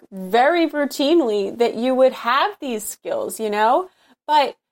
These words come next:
maybe he's just so set in his ways of the ways that he, the way that he does things that he never tries. He never has time to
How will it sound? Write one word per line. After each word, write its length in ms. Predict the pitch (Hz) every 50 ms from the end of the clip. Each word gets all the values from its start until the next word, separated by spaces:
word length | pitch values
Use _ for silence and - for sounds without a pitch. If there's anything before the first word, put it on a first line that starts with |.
| _ _
maybe 460 | 233 233 233 254 277 277 339 339 330
he's 320 | 302 - 294 294 247 - -
just 360 | - 220 233 240 240 - -
so 180 | - 214 208 220
set 300 | 226 - - 233 208 -
in 80 | - 220
his 220 | 220 226 214 -
ways 300 | 196 196 190 196 208 202
of 80 | 214 190
the 80 | 190 180
ways 480 | 170 190 - - 170 170 190 180 -
that 120 | - 196 190
he, 220 | 185 165 - - _ _ _ _ _ _ _ -
the 80 | 190 190
way 160 | 196 202 202
that 140 | 196 208 196
he 140 | 196 160 -
does 300 | - 156 139 170 208 202
things 320 | - 254 262 285 302 302 -
that 140 | 262 240
he 180 | 247 - 233 214
never 800 | 208 190 196 202 202 202 196 202 214 220 214 214 202 190 185 - _ _ _ _ _ _ _ _ _ _ _
tries. 720 | - - - - - 214 190 165 151 143 - - - - -
He 80 | 190
never 260 | 190 202 196 190 208
has 260 | 208 208 180 180 - -
time 400 | _ - 214 185 185 180 175 160
to 120 | - 160